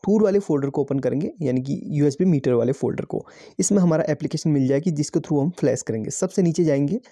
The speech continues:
तो यहाँ पर यूएसबी मीटर एप्लीकेशन मिलता है, इसको हम क्लिक करते हैं। अभी हमारा यूएसबी कनेक्टेड नहीं है तो ऐसे ब्लैंक स्क्रीन आ रही है।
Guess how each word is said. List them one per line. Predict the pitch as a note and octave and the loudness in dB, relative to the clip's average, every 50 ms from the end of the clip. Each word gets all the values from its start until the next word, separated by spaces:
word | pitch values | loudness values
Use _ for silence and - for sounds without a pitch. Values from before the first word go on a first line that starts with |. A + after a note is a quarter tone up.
| _ - _ - | _ -20 _ -4
तो | C#3+ | -2
यहाँ | C#3+ C3+ C3+ | -2 -2 -2
पर | D3+ C#3 | -2 -2
यूएसबी | C3 C3 D3 D#3 D#3 - E3+ | 0 2 2 2 2 2 2
मीटर | D#3+ D3+ C#3 C#3+ D#3 | 2 2 2 2 0
एप्लीकेशन | C#3+ B2+ C#3 C3+ - C#3 C3+ - D3 | 0 0 -2 -2 -2 -2 0 2 2
मिलता | C3+ C3 C#3 - C#3+ | 2 2 0 -2 -4
है, | C#3 - _ - - _ _ - | -4 -6 _ -20 -20 _ _ -8
इसको | - - - | -2 0 0
हम | C3 D3+ | 0 0
क्लिक | - - C#3 A#2+ - - | 0 -2 -2 -2 -2 -4
करते | - - - - | -10 -12 -10 -10
हैं। | - - - - - - - - - - - | -10 -10 -12 -18 -20 -20 -20 -20 -12 -6 -2
अभी | D3+ C#3+ F#3 | 0 4 4
हमारा | F#3 F3+ F3 E3+ F3 | 4 4 4 4 2
यूएसबी | E3+ D3 D#3 D3+ C#3+ - D#3+ | 2 2 2 2 0 0 -2
कनेक्टेड | - C#3+ B2+ B2 A#2 - C#3+ C3 | -2 -2 -2 -2 -2 -2 -2 0
नहीं | D3+ E3 E3 D#3 | 0 0 0 0
है | F#3 | 0
तो | - - - | 0 0 0
ऐसे | C#3 C3+ - C#3+ | 0 0 -2 0
ब्लैंक | C3 C3 B2+ B2+ B2+ - | 0 0 0 0 -2 -6
स्क्रीन | - - - D3 D#3 | -8 -4 -2 0 0
आ | C#3+ | 2
रही | C3+ C#3+ D#3+ | 2 0 0
है। | G#3+ | -2